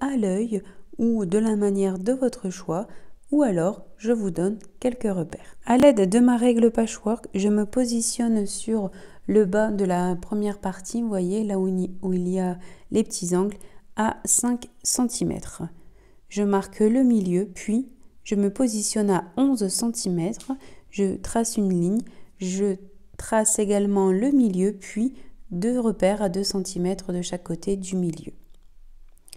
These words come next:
Ensuite, pour les ailes, je vais tracer un repère à dix centimètres. Dix centimètres représente le milieu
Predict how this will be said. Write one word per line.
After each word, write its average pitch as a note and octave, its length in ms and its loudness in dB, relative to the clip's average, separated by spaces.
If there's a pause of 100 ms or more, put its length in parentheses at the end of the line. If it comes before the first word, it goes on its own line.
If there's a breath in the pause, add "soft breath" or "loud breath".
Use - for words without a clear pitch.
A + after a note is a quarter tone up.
(720 soft breath)
Ensuite, B3+ 420 0
pour C4+ 120 6
les B3+ 240 4
ailes, B3 140 4
je A#3 140 2
vais A3+ 420 0 (240)
tracer A#3+ 680 0
un D4+ 220 4
repère A3 440 0
à G3+ 80 0
dix G3+ 280 -2
centimètres. E3 800 -4
Dix A3 180 -4
centimètres F#3 680 -4
représente F3+ 500 -4 (160)
le A#3+ 140 0
milieu G3+ 340 2